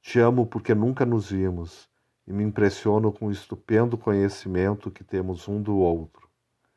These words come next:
Carlos, me escuta. Você que dizem ter morrido, me ressuscitou ontem à tarde,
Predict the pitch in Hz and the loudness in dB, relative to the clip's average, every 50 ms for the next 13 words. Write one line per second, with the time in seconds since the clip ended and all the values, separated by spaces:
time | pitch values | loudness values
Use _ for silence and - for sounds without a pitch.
0 | _ _ _ _ _ _ _ _ _ - 107 104 104 95 87 85 82 - 92 92 | _ _ _ _ _ _ _ _ _ -2 2 2 4 4 2 -2 -8 -6 -6 -6
1 | 85 - - - - 90 85 82 - _ - 82 80 _ _ _ _ _ _ _ | -6 -8 -10 -14 -10 -10 -10 -10 -12 _ -20 -20 -20 _ _ _ _ _ _ _
2 | _ _ _ _ _ _ _ _ 92 92 - - 131 127 131 - 101 92 107 101 | _ _ _ _ _ _ _ _ -10 -10 0 0 0 0 0 -4 -4 -2 -2 -2
3 | - 110 98 92 - 101 92 95 95 90 85 98 95 104 117 120 117 - - _ | 0 -2 -4 0 0 -2 0 0 -2 -2 -2 -2 -2 -2 -2 -2 -6 -12 -20 _
4 | _ _ _ _ _ _ _ _ _ _ - 107 101 104 117 110 113 - 117 - | _ _ _ _ _ _ _ _ _ _ -10 -8 -2 -2 -2 -2 -2 -4 -8 -6
5 | - 113 104 - - 113 113 113 107 101 101 95 - 104 92 92 90 90 - - | -6 -8 -8 0 2 4 4 6 4 2 2 0 0 -2 0 0 -2 -2 0 0
6 | 92 92 92 90 90 85 85 - - - | 2 2 2 0 -2 -4 -8 -16 -20 -20